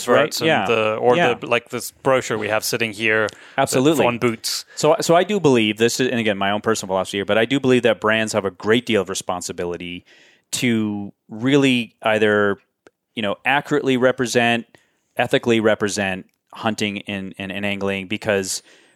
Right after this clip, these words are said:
Speaker 2: people follow brands a lot more in this space than I've seen in, in other categories I've worked on in, in, in my past, you know, professional
Speaker 1: Like,
Speaker 2: life.
Speaker 1: even in other parts of the outdoor
Speaker 2: Absolutely.
Speaker 1: space? Really?
Speaker 2: Absolutely, yeah.
Speaker 1: So they,
Speaker 2: And
Speaker 1: so they really do have this amazing pull and responsibility
Speaker 2: they, they
Speaker 1: there.
Speaker 2: have, they, they, they have a lot of power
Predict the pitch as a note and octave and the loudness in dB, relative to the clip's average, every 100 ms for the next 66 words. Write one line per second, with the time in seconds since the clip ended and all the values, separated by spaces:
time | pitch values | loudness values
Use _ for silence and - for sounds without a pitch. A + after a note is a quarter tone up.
0 | - D#3 E3 - B2+ A#2+ G#2+ G#2 G#2+ G#2 | -2 0 2 2 4 4 2 2 2 0
1 | G2 G2 G2 G2 F#2 G2 - G#2+ G2+ - | 0 2 2 0 -2 -2 -6 -6 -6 -4
2 | - G2 - F#2+ F#2+ G2 - F#2+ F2+ F#2+ | -4 -4 -4 -6 -4 -4 -4 -6 -6 -8
3 | G2 F#2 F#2 F2+ F2+ - G2+ F#2+ F2+ F2 | -6 -4 -4 -4 -6 -4 -2 -2 -4 -4
4 | F2 E2+ F2 F2 F2+ F2+ F2+ E2+ F2+ F2 | -6 -8 -8 -8 -12 -14 -14 -12 -10 -6
5 | F2+ E2+ G2 - F#3 - C#3 C#3 G#2 C#3 | -6 -6 -10 -10 -10 -4 -2 0 0 0
6 | - - - C3+ C3+ C3+ B2+ C3 B2+ A#2+ | -2 -8 -4 -4 -2 -4 -4 -4 -2 0
7 | B2+ B2+ A#2 A2+ - C#3+ - A#2 D#3+ A#2 | 0 0 -2 -4 -4 -6 -4 -2 -2 -4
8 | - A#2+ A2+ D#3+ A#2 G#2 F2 A2 G2+ E2+ | -8 -8 -4 -2 -4 -4 -4 0 0 -2
9 | - A2+ F3+ F3 - E3 E3+ D#3 F#3+ F3+ | -4 2 4 2 2 2 2 2 4 4
10 | D3 A#2 C#3+ D3+ B2+ B2+ A#2+ A2 B2 A2+ | 4 2 0 2 2 2 2 0 -6 -6
11 | - A2+ A2+ A2+ A#2+ A2+ G#2+ G2 - C#3 | -6 -8 -6 -4 -2 -4 -8 -10 -2 0
12 | B2+ G2+ G2+ - G#2 - G#2+ A2+ A2 A#2 | -2 -6 -14 -12 -12 -10 -8 -8 -2 0
13 | G2 C3 C#3 A2+ G#2+ A#2 A2+ A#2 G#2+ A2 | 2 2 0 -2 2 2 4 2 2 0
14 | B2+ A#2+ G#2 F#2+ G2+ A2 G#2+ G2 F2+ D2+ | 2 2 2 4 4 4 2 0 0 -2